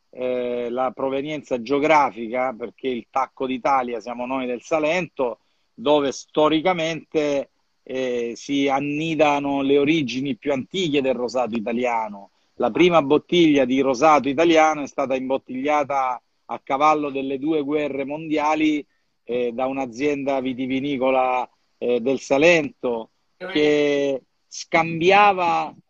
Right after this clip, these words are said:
del vino in delle taniche con delle bottiglie di vino, di, di birra vuote di vetro con, eh,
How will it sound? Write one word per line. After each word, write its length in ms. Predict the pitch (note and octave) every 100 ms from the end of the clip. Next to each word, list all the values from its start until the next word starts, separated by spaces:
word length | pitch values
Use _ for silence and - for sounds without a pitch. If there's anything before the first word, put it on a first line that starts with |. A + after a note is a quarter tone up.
| _
del 440 | - A2 D3+ D#3+ C#3+
vino 800 | D#3+ G#3+ G3 E3+ D#3+ D3+ C#3+ C3 - _
in 220 | C#3 D3
delle 340 | D#3 E3 E3
taniche 580 | - G3 G#3+ G3+ D#3+ D#3+
con 200 | C#3+ D3+
delle 240 | D3+ D3+ D3+
bottiglie 640 | C#3+ C#3+ - F#3+ E3+ D3+
di 120 | C#3
vino, 360 | C#3+ E3+ E3 -
di, 280 | C#3 C#3+ B2+
di 140 | C3+
birra 440 | B2+ E3+ F3+ D3 C#3+
vuote 560 | D3 F3+ F3 D#3 C#3
di 100 | C3+
vetro 480 | D3 E3 D#3+ B2+ C3+
con, 260 | B2 C3+ C3+
eh, 240 | C3 B2+